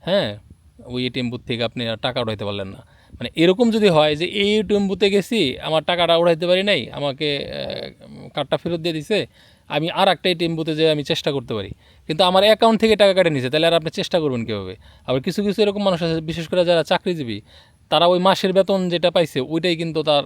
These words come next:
খরচ করতে হবে। এখন ওই টাকাটা যদি দুই মাস পরে পায় বা এক মাস পরে পায়,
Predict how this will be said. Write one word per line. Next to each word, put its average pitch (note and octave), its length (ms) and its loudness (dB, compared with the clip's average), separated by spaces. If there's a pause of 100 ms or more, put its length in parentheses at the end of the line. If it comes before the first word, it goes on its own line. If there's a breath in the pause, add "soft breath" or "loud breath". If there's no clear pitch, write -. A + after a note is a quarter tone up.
(100)
খরচ D#3+ 240 -6
করতে C3 240 -8
হবে। A#2+ 140 -2
এখন C#3+ 220 -2
ওই E3 160 -4
টাকাটা F3 400 0
যদি F3 220 -4
দুই F3 220 -2
মাস F3+ 240 -2
পরে E3 220 0
পায় C#3 220 0
বা C#3 80 0
এক E3 180 0
মাস D#3 200 -8
পরে D#3+ 200 -2
পায়, A2 180 -2